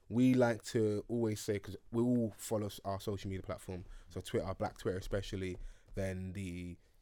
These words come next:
if something's hot and popping, it will get reposted or on, like, a complex or a fader. So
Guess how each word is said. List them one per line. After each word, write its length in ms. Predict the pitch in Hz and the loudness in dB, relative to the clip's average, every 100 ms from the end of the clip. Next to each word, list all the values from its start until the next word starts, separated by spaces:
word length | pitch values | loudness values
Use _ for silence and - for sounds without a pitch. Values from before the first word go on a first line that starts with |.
| _ - | _ -14
if 80 | - | 0
something's 260 | 135 131 | 2 2
hot 240 | - 135 117 | 2 4 6
and 100 | 107 | 4
popping, 440 | - 113 117 110 - | 0 0 0 -2 -2
it 60 | |
will 100 | 101 | -6
get 240 | 92 101 71 | -4 -4 -4
reposted 580 | 104 101 110 104 - 98 | -6 -2 -2 -2 -2 -4
or 100 | 90 - - - _ - | -4 -10 -20 -20 _ -10
on, 100 | 107 | -4
like, 140 | 98 95 | -4 -4
a 40 | |
complex 760 | 98 - 117 101 - 98 - - | -8 -2 0 0 -2 -4 -4 -6
or 100 | 87 | -6
a 40 | |
fader. 520 | 92 - 104 98 95 76 - - | -4 0 2 0 -2 -8 -12 -16
So 180 | - 104 | -4 -4